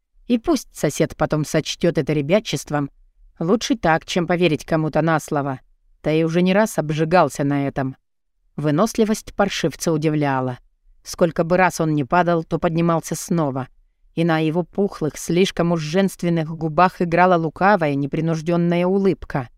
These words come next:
Жуткая, вызывающая внутреннюю дрожь.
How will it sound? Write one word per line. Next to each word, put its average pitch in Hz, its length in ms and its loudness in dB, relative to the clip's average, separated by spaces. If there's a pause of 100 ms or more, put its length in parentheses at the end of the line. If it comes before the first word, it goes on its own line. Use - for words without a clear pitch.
(340)
Жуткая, 143 680 0 (480)
вызывающая 160 720 2
внутреннюю 165 540 0
дрожь. 160 420 -2